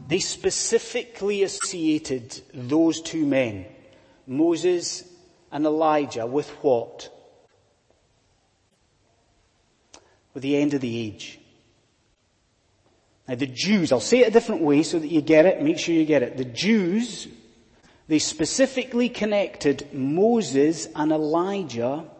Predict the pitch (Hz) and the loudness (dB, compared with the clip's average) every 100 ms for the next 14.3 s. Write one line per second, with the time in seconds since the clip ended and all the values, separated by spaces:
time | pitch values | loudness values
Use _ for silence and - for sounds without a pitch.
0 | - _ _ _ _ _ _ - _ _ | -20 _ _ _ _ _ _ -20 _ _
1 | 135 139 - 156 - _ _ - - 208 | -6 -6 -4 -10 -10 _ _ -12 0 0
2 | 196 160 165 196 180 - - - _ _ | 4 2 2 -4 -10 -18 -20 -20 _ _
3 | _ _ - 143 151 151 151 147 - - | _ _ -12 -10 -8 -6 -4 -6 -12 -6
4 | 196 175 165 117 120 - - _ _ _ | -2 0 0 -4 -10 -20 -20 _ _ _
5 | _ _ _ _ _ _ _ _ _ _ | _ _ _ _ _ _ _ _ _ _
6 | 190 220 302 330 339 285 269 220 - 185 | -2 -2 -4 0 4 4 6 6 6 2
7 | 170 165 131 156 143 131 135 135 120 - | 2 -4 4 4 4 4 6 6 4 -2
8 | - - 147 156 147 156 175 190 175 120 | -16 -16 -2 0 2 2 4 4 2 -2
9 | 117 123 - - - _ 147 147 151 139 | -4 -12 -18 -20 -20 _ -4 0 0 0
10 | 185 156 147 139 156 196 175 262 175 120 | -4 -2 -4 -6 -6 -4 -2 -2 0 -4
11 | - - - - _ _ _ _ _ _ | -6 -14 -20 -20 _ _ _ _ _ _
12 | _ _ _ _ _ _ _ 151 214 247 | _ _ _ _ _ _ _ -2 0 2
13 | 220 226 226 226 214 175 196 - - 269 | 2 4 4 4 2 -2 -4 -6 -2 2
14 | 254 160 277 | 2 2 -6